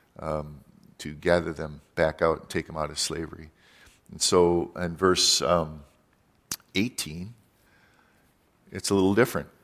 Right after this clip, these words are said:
So now, what about when I go before Pharaoh? He says, "Then they will heed your voice, the Israelites, and you will, and the elders of Israel will come to the king of Egypt, and you shall say to him,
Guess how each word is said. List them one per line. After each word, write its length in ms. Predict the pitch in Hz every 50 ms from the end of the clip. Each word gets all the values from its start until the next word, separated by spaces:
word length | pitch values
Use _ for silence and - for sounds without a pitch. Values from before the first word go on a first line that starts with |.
| _ _ _ _ _ _ _ _ _ _ _ -
So 240 | - - 98 95 95
now, 420 | 92 104 104 101 98 98 98 - - - - -
what 140 | 92 101
about 220 | 101 98 98 95 82
when 140 | 87 92 92
I 60 | 110
go 160 | 95 98 92
before 340 | 90 85 - - 92 90 85
Pharaoh? 420 | - - 113 131 117 87 82 - - - _ _ _ _ _ _ _ _ _ - - - - - _ _ _ _ _ -
He 80 | -
says, 260 | - - 110 117 107 104
"Then 200 | 123 135 151 147
they 140 | 143 147
will 180 | 143 131 123 113
heed 260 | - - 123 120 110
your 120 | 107 104 95
voice, 600 | 80 87 78 76 95 131 - - - - - - - - _ -
the 100 | 87 85
Israelites, 560 | 80 82 87 82 82 82 85 - - - -
and 120 | 90 98
you 100 | 101 101
will, 360 | 101 98 98 95 90 - - - _ -
and 220 | - 90 92 92
the 80 | 92 69
elders 640 | 78 95 90 95 98 98 95 - - - - - - _ _ -
of 160 | 92 107 107
Israel 420 | 95 87 85 90 90 92 104 113 - - _ _ _ _ _ _ _ _ _ _ -
will 120 | 95 92
come 440 | - - - 98 90 90 92 98 95 95 - -
to 400 | - - 95 90 87 87 80 - -
the 100 | - 90
king 260 | - - - 92 95 101
of 100 | 101 101
Egypt, 480 | 85 82 76 87 98 - - - - _ _ _ _ _ _
and 140 | - 92 95
you 80 | 95 92
shall 260 | - - - 98 90
say 300 | - - - 98 95 95
to 160 | - - 87
him, 380 | 85 120 135 123 92 85 82